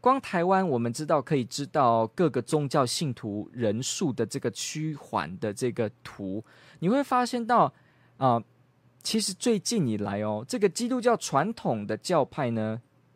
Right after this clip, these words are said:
有上升的趋势。那当然，天主教会在这几年也是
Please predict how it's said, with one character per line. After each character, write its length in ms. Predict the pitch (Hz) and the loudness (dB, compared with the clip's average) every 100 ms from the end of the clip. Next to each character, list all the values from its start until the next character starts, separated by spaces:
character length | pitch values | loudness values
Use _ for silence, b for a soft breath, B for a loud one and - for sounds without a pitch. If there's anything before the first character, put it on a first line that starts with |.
| _ _ _ | _ _ _
有 220 | 131 110 | 0 0
上 340 | 110 - 165 120 | 0 0 0 0
升 220 | - 131 | -2 -2
的 100 | 113 | -4
趋 320 | - - 117 | -6 -6 -6
势。 380 | 110 - 110 - _ | -6 -8 -8 -10 _
那 100 | 208 | -4
当 160 | 240 262 | -2 0
然， 80 | 190 | 0
天 160 | 214 | 0
主 80 | 185 | 0
教 220 | 131 175 | 0 0
会 80 | 175 | 0
在 120 | 170 | 0
这 200 | 165 185 | 0 0
几 100 | 139 | -2
年 100 | 113 | -4
也 140 | 107 92 | -4 -4
是 320 | - - | -6 -4